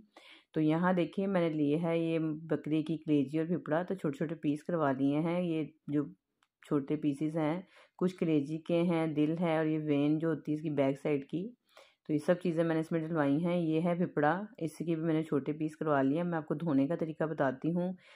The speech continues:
कि इसकी जो मखसूस महक है उसे कैसे ख़त्म किया जाता है। तो यहाँ पे दो टेबलस्पून भर के मैंने चीनी के लिए हैं।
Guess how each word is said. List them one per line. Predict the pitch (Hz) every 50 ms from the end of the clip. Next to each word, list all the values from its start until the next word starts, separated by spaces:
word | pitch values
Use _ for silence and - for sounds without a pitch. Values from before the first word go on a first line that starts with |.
| - _ _ -
कि | 165
इसकी | 156 160 - 170 170
जो | 160 165
मखसूस | 165 160 - - - 151 156 156 - 180
महक | 156 156 160 139
है | 139 165
उसे | 156 - 175 165 - -
कैसे | 151 143 143 - 180 180
ख़त्म | 170 170 156 170 170 165
किया | 160 165 156
जाता | 147 143 160
है। | 170 175
तो | 180
यहाँ | 175 165 156
पे | 165 147
दो | 139 151 156 170
टेबलस्पून | 170 185 156 156 147 139 - - 151 156 160 170
भर | 170 143 -
के | - 160 160
मैंने | 160 156 151 147 147
चीनी | 147 - 139 139 139 143 151
के | 151 185 175
लिए | 165 151 143 143 143
हैं। | 156 170 175 220